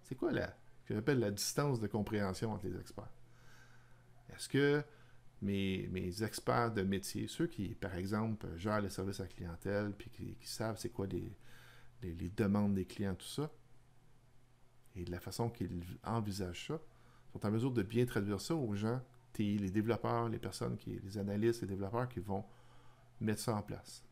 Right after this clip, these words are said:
Des fois, il y a, il y a un certain gap. On essaie fort d'avoir cette traduction-là, mais des fois, il y a un certain gap. Fait que plus on rapproche la capacité de, de livrer la solution aux gens business qui vont vi-, vivre les problèmes,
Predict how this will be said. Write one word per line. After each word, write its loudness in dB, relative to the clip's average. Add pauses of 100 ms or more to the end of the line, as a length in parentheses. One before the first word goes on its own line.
(160)
Des -4
fois, -2
il 0
y 0
a, -2
il -2
y -14
a -12
un -12
certain 0
gap. -2
On 4
essaie 4
fort 0
d'avoir 0
cette -8
traduction-là, -4
mais 0 (380)
des 2
fois, 0
il 4
y 4
a 2
un 0
certain -4
gap. -6
Fait -12
que -12 (680)
plus 6
on 8
rapproche -2
la 0
capacité 8
de, 2 (440)
de 4
livrer 8
la 8
solution 2
aux 0
gens 0 (680)
business 0
qui -12
vont -2 (160)
vi-, -2 (100)
vivre -2
les 2
problèmes, 0